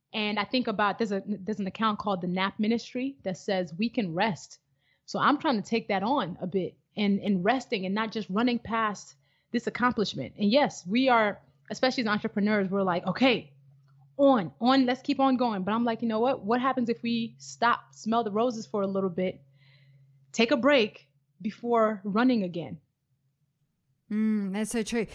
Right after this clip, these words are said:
Speaker 2: You must be very good with time because you do, you do a lot. You're very creative.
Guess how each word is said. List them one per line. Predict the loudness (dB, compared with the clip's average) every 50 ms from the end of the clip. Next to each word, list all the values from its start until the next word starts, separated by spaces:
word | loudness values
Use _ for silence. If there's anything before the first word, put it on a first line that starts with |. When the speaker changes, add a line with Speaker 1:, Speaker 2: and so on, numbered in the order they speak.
| -16 -20 -20 -4 0
Speaker 2:
You | 2 2 4
must | 2 4 4
be | 6 4
very | 4 4 2 4 4 4 6 4 2 0 -2
good | -2 -2 -2 -2 -2 -2
with | -4 -4 -4
time | -6 -4 -2 -2 -2 -2 -2 -4 -6 -6
because | -6 -4 -2 -2 -2 0 0
you | -2 -2
do, | 0 0 0 0 2 2 2 0 -2 -4
you | -6 -2 0 0 0
do | 0 0 0 0 2 2 2 0
a | 0 0
lot. | 2 2 2 2 2
You're | 0 0
very | 2 2 4 4 4 2
creative. | 2 -2 -4 -4 -2 0 0 2 2 0 0 -2 -4 -6 -10 -14 -18